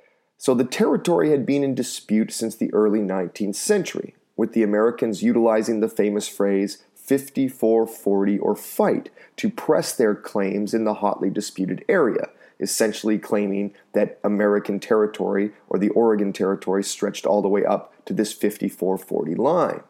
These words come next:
Meanwhile, the British made claims to the Columbia District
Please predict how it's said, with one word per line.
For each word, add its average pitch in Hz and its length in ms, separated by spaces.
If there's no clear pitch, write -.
Meanwhile, 113 480
the 107 100
British 151 680
made 110 340
claims 117 460
to 117 140
the 107 100
Columbia 147 540
District 104 560